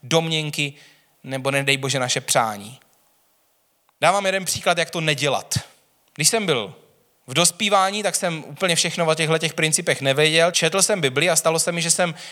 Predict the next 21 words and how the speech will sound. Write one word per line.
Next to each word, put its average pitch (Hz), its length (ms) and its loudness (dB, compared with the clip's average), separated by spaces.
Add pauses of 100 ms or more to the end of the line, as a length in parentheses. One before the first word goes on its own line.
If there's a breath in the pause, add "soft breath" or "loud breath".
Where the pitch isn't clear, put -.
(340 loud breath)
jeden 170 220 0
večer 190 260 -2
otevřel 180 380 0
Bibli 156 240 0
a 165 40 2
četl 165 220 0
jsem 170 140 2
nějaký 160 240 0
strašně 156 400 0
povzbudivý 139 540 -2
text 113 320 0
a 117 40 -4
měl 131 140 2
jsem 135 140 0
pocit, 131 240 -4
že 127 80 -2
to 127 60 2
je 127 60 2
úplně 127 260 -4
pro 127 240 0
mě, 117 400 2